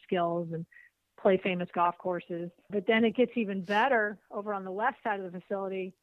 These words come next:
We've got a nine-hole par three, just amazing. Uh, you know, each green is, uh, uh, designed like a replica green,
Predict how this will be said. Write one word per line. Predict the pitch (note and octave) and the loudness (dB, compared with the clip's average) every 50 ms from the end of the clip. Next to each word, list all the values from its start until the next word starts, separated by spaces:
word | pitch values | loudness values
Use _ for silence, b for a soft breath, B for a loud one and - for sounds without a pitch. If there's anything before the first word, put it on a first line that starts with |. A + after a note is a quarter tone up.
| _ - | _ -6
We've | G3 G3 F#3 E3+ | -4 -4 -4 -2
got | - F#3+ F#3 F#3 F#3 F3+ - _ _ _ _ - | -2 0 0 0 0 -2 -6 _ _ _ _ -10
a | F#3+ F#3 | -6 -6
nine-hole | F#3+ F#3+ F#3+ G3 G#3 A3 A3 G#3+ G#3 A3 G3+ F#3 - - | -2 0 2 2 2 2 0 0 2 0 0 0 0 0
par | G#3+ G3 G3 F#3+ - - | 0 0 0 -2 -4 -6
three, | - A3+ A#3+ A#3+ A#3+ A#3+ B3 A#3 - _ _ - | -4 -2 0 0 0 0 -2 -4 -6 _ _ 2
just | C4 B3+ A#3+ A3+ - - - - - | 4 6 6 6 2 -2 -16 -12 -8
amazing. | A3 F#3 F#3+ G3 G3 G3 G#3 G#3+ A3 A3 A3 G#3+ G#3 F3+ F3+ E3+ E3 E3 E3 - - D#4 A#3+ | -6 -4 -4 -2 0 0 2 2 4 4 4 2 2 0 -2 -6 -6 -6 -10 -10 -10 -4 0
Uh, | F#3 F3 F3 F3 F3 - | 0 2 2 2 0 -2
you | - G3+ | -4 -2
know, | F#3+ F#3 F#3+ | -4 -4 -2
each | - A#3+ B3 A3+ - - - | 2 0 0 0 -2 -6 -2
green | G#3+ A3 A3 A3 G#3+ G#3 | 2 4 4 6 4 4
is, | G3 F3+ E3 F#3+ | 2 0 0 2
uh, | F3+ F3 F3 F3 F3 F3 _ _ _ - - | 2 2 2 0 -2 -6 _ _ _ -16 -12
uh, | G3 G3 G3 | -12 -8 -2
designed | F#3+ G3+ G3 F#3 G3+ G3+ G3 G3+ G#3 A3 A3+ A#3 B3 A#3+ - | 2 2 4 4 6 4 6 6 6 4 4 4 2 -2 -4
like | A#3 F#3 F3 | -6 -6 -6
a | F#3+ | -4
replica | F3 F#3+ G3 G3 - G#3 - - G3+ | -2 0 0 0 -2 -6 -6 -6 -8
green, | F3+ G3+ G#3 G#3 G#3 G#3+ A3+ | -6 -4 -4 -2 -2 -2 -4